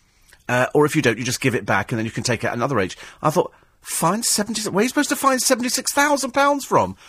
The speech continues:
It just seemed a hell of a lot. It was almost like a leasing kind of programme. But I, I agree with you, Mark. <coughs> Excuse me, I, um, I think saving up for it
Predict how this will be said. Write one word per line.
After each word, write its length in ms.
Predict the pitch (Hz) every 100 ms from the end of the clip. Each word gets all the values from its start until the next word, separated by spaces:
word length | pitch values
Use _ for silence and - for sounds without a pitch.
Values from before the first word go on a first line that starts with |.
| -
It 100 | -
just 200 | - 277
seemed 180 | 277 226
a 40 |
hell 120 | 180 190
of 80 |
a 40 | 190
lot. 180 | 180 165
It 60 |
was 80 | 175
almost 200 | 240 -
like 140 | 170
a 40 | 175
leasing 640 | 180 202 - 127 98 95 - - - - -
kind 160 | 120
of 60 | -
programme. 280 | 117 104 117
But 120 | -
I, 260 | 226 165
I 20 | 240
agree 220 | 208 202
with 120 | 160
you, 120 | 143
Mark. 320 | 101 90 87 - - - - -
<coughs> 340 | - - - 240 - - -
Excuse 280 | - 165 135
me, 80 | 113
I, 320 | 113 120 123
um, 240 | 120 120 120 _ _ _ _ _ _ -
I 60 |
think 140 | 151 - -
saving 400 | - - 240 180
up 160 | 196 -
for 160 | -
it 120 | 95